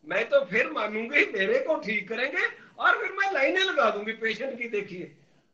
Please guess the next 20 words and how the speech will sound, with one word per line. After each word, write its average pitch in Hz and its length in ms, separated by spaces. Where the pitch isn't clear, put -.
कल 302 180
मैंने 320 260
जब 285 320
टू 359 280
थाउजेंड 330 260
ट्वेल्व 302 400
की 339 140
उनके 311 220
पास 269 280
स्लिप 226 300
देखी, 220 240
उसके 269 180
एक 254 180
कोने 277 340
में 294 240
पंजाबी 226 380
में 214 180
वर्डिंग 175 320
थी, 240 400
"inciting", 233 760